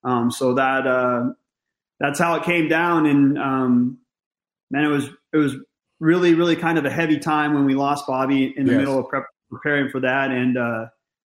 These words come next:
Speaker 1: he had, uh, been helping me as far as working along, putting it together and, and, and some direction for it. But he really challenged me to still have it be my voice and, and my time on the stage. But, uh, it was around that time, around December or January, when I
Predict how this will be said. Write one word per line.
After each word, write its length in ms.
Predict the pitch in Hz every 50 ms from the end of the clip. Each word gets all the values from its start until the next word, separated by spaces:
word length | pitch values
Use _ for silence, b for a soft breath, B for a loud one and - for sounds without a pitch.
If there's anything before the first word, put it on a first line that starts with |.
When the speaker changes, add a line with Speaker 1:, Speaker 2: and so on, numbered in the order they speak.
| _ _ _
Speaker 1:
he 180 | - 151 156
had, 240 | 156 151 147 143 139
uh, 260 | 147 139 135 135 127 123
been 160 | 165 160 156
helping 360 | 151 160 165 165 165 165 156
me 220 | 156 156 160 160 160
as 100 | 147 151
far 220 | - 160 156 151
as 80 | 147 127
working 320 | 135 147 151 151 151 151
along, 500 | 151 147 147 147 147 151 147 147 143 143 -
putting 180 | 165 165 165
it 80 | 156 147
together 520 | - 143 135 143 143 147 147 151 156 151
and, 280 | 147 139 135 135 135 131 -
and, 240 | 139 131 127 123 123 - -
and 180 | 135 127 123
some 180 | 127 - 147 139
direction 520 | 131 139 139 143 147 147 - - 156 143 139
for 220 | 143 147 147 147
it. 80 | 147 147
But 100 | 151 135
he 60 | 135
really 380 | 135 143 151 151 143 135 123 - _ _ _ _
challenged 500 | - - 170 156 165 160 156 143 127 143
me 140 | 151 151
to 80 | 151 143
still 380 | 143 - - 156 147 143 143 - -
have 160 | 160 156 151
it 80 | 147 147
be 100 | 147 143
my 280 | 143 143 143 147 139
voice 380 | 139 139 143 147 151 147 - -
and, 220 | 135 127 123 123 - _ _ _ _ _ _ _
and 140 | 135 139 139
my 200 | 143 143 143 143
time 320 | 143 151 139 143 143 151
on 100 | 143 143
the 80 | 135 127
stage. 580 | - - 139 139 139 147 151 147 139 - - -
But, 200 | 139 131 127 123
uh, 260 | 123 123 120 117 117 120 - - _ _ _ _ _ _ _ _ _ _
it 60 | - 147
was 160 | 160 156 160
around 360 | 160 156 170 165 175 175 170
that 220 | 170 165 165 160 -
time, 340 | - 156 156 151 156 170 165
around 280 | 156 156 156 156 156
December 460 | 151 147 - - 165 165 160 156 160
or 80 | 151 143
January, 480 | 131 147 151 151 160 160 160 160 151 143 147
when 120 | 147 147
I 140 | 143 143 139